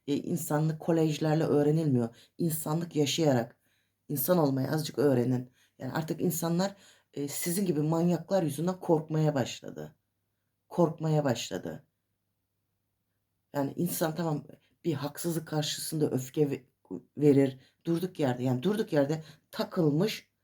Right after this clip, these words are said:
o-, onu öldüreceğim, ö-, öldürecektim. Niye? Sebep ne yani? Sebep ne? Ne bileyim arkadaşlar, yarım saat olmuş neredeyse. Ee, şimdi ben de bu kediden sonra bütün psikolojim bozuldu.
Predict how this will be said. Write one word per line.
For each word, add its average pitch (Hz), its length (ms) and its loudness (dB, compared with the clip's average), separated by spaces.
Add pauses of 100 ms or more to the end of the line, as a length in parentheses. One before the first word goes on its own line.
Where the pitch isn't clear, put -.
(320)
o-, - 140 -4
onu 185 280 2
öldüreceğim, 147 480 2
ö-, 175 200 2
öldürecektim. 170 680 0 (240)
Niye? 202 280 2
Sebep 196 480 4
ne 139 160 0
yani? 113 460 -8 (440)
Sebep 185 580 4
ne? - 260 -10 (1700)
Ne 220 100 -6
bileyim 147 220 2
arkadaşlar, 151 640 -2 (380)
yarım 180 180 -4
saat 165 340 -4
olmuş 147 300 -4
neredeyse. 135 640 -4 (760)
Ee, 160 400 2
şimdi 180 380 -4
ben 180 200 4
de 165 100 -4
bu 170 60 -6
kediden 180 320 -2
sonra 170 300 -4
bütün 170 420 -8
psikolojim 165 580 -4
bozuldu. 165 520 -4